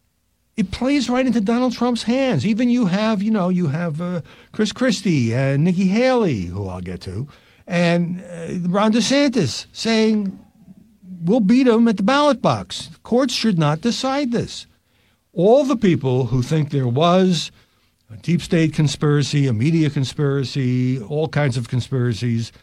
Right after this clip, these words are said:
against the former president of the United States will now say, "Well, look at this. This is purely partisan. A Democratic court in Colorado, a Democratic Secretary of State." And by the way, in the C N N interview, she wouldn't really discuss,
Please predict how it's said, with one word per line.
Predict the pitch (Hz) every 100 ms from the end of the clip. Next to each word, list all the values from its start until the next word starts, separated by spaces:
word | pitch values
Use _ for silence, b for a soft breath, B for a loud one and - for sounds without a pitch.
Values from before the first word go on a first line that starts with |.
| b b
against | - 127 117 160 165 160
the | 139
former | 131 156 151 151 147
president | 139 147 123 139 139
of | 160 127
the | 123
United | 123 127 123 120
States | - 247 214 180 - - b b
will | 202
now | 208 185
say, | 196 220
"Well, | 226 247
look | 262
at | 277
this. | 311 311 - - b b -
This | 220 247
is | 208 -
purely | - - - 285 320 262 180
partisan. | 127 107 92 - 123 185 B B B
A | 110
Democratic | 190 247 233 202 170 -
court | 147 131
in | 127
Colorado, | 120 110 107 95 85 107 B B -
a |
Democratic | 135 196 226 190 185
Secretary | - 170 - 147 131
of | 117
State." | - 117 87 90 - _ _ _ _ _ _
And | 190 180
by | 226
the | 240
way, | 196
in | 185
the | 180
C | 233
N | 240
N | 220 240
interview, | 220 180
she | - 185
wouldn't | 165 220 220 190
really | 190 185 180
discuss, | 151 - - 190 165 143 -